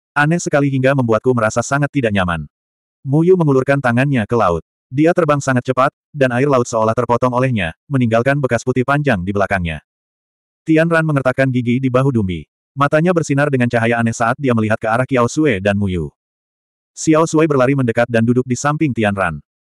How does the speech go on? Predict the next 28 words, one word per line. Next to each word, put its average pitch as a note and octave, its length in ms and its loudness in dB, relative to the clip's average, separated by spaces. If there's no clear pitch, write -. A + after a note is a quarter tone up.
Dia D#3 240 2
bertanya D3 320 2
dengan B2+ 240 0
rasa A2+ 240 -2
ingin B2 160 0
tahu, G#2 320 0
"Saudari C3 320 2
Tian C#3 240 0
Ran, A#2 240 0
apa B2 320 0
yang A2+ 160 -2
kamu C3 240 0
pikirkan? G#2 480 -4
Mengapa D3 320 0
kamu D#3+ 240 0
terlihat C3+ 320 0
tidak B2+ 240 -2
bahagia?" G#2 480 -2
"Aku D3 240 0
bukannya D3 400 2
tidak C3 240 0
bahagia," A2 560 -2
Tian E3 240 4
Ran D#3 240 0
cemberut. A2 320 0
Xiao D#3+ 320 2
Sui D3+ 320 0
tertawa, G2+ 400 0